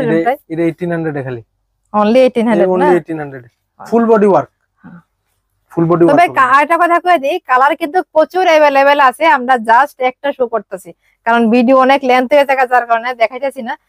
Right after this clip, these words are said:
Speaker 2: আপনারা যারা আইবেন, আয়া দেখা, দশটা দেখা পছন্দ করে নেবেন।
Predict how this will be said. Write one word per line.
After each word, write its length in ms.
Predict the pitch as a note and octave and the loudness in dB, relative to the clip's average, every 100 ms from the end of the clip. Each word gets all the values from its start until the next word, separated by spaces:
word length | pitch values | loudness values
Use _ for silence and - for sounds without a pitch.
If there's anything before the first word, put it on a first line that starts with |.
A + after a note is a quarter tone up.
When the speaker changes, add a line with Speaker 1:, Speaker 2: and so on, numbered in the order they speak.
| _ - | _ -4
Speaker 2:
আপনারা 320 | G#3 - A#3+ | -4 0 0
যারা 280 | A#3+ A#3 B3+ | 0 2 0
আইবেন, 480 | A3+ A3+ A#3 D4 C#4+ | 0 0 2 2 0
আয়া 220 | A3+ A#3 | 0 0
দেখা, 440 | G#3+ A3+ _ C#4 D4+ D4 | 0 -4 _ -4 -4 -4
দশটা 340 | A#3 G#3+ - A#3 | -2 -4 -4 -8
দেখা 240 | B3+ C#4 | -6 -4
পছন্দ 320 | A#3+ G#3 - G#3+ | -2 -4 -6 -6
করে 160 | G#3+ F#3 | -6 -6
নেবেন। 260 | E3+ D#3+ | -10 -18